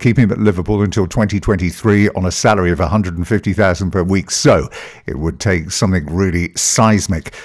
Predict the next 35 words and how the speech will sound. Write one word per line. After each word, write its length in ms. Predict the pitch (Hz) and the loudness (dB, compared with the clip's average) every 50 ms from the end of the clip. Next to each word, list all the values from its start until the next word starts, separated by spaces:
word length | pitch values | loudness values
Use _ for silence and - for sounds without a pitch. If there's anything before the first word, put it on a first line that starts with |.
| - _ | -20 _
to 100 | - - | -10 -6
get 180 | 85 85 85 82 | -2 -2 0 0
him 160 | 90 85 90 - | 0 -2 -2 -2
away 440 | 95 92 82 101 104 98 95 95 - | -4 -2 2 2 4 4 4 2 -2
from 500 | - - - - 110 107 87 87 92 - | -4 -10 -2 2 2 4 4 2 0 -2
Liverpool 600 | - 104 92 90 78 73 71 - 87 82 76 73 - - - _ _ | -2 -2 0 0 -2 -2 -6 -6 -4 -4 -4 -4 -6 -12 -20 _ _
at 280 | 90 78 71 71 - - - _ | -4 -2 -2 -4 -8 -14 -18 _
present. 580 | - - 98 85 - - 76 - - - - - _ _ _ _ _ _ | -2 0 0 0 0 -4 -8 -8 -10 -12 -14 -16 _ _ _ _ _ _
The 100 | - - | -6 -2
latest 300 | 95 101 98 90 85 - | 0 0 0 0 -2 -2
comments 260 | - 113 90 90 - | 0 0 0 -2 -2
from 200 | - 110 92 95 | -2 -2 0 0
Zidane 480 | 87 80 85 98 107 90 98 90 87 87 | -2 -2 -2 -2 0 2 2 2 2 2
on 100 | 90 87 | 2 0
the 60 | 85 | 0
future 380 | - - - 110 98 - 113 95 - | -2 -2 -2 -2 -2 0 0 -2 0
of 320 | - 110 98 85 82 87 - | 0 -2 -2 -2 -4 -4 -4
his 400 | 110 95 - 104 90 82 76 - | -4 -2 0 0 -2 -2 -2 -6
players 540 | - _ - - 117 98 92 85 80 73 85 | -14 _ -4 0 2 4 4 4 2 0 -2
have 160 | 80 78 98 | -6 -4 -2
been 260 | 98 92 90 90 87 - | -2 -2 -2 -2 -6 -10
poured 420 | - - - 113 104 101 98 92 92 | -12 -6 0 2 4 4 4 4 4
over 300 | 92 92 90 - 101 95 | 2 2 0 0 -2 -4
again 340 | 82 82 110 113 - - | 0 2 2 2 2 2
in 80 | 80 87 | 0 0
the 60 | 90 | 0
media 320 | 92 92 87 90 104 90 92 | 0 0 2 2 2 4 2
over 160 | 82 69 78 | 2 0 0
the 100 | 76 82 | -2 0
last 300 | 90 85 82 80 - - | 2 2 2 2 0 -2
couple 200 | - - - 90 | -4 -4 -4 -6
of 80 | 73 | -2
days 260 | - 110 95 95 90 117 | 0 0 0 2 2 0
on 140 | 98 - - - | -2 -2 -4 -4
Isco. 400 | 107 98 - - - 110 98 | -4 -4 -4 -2 0 0 0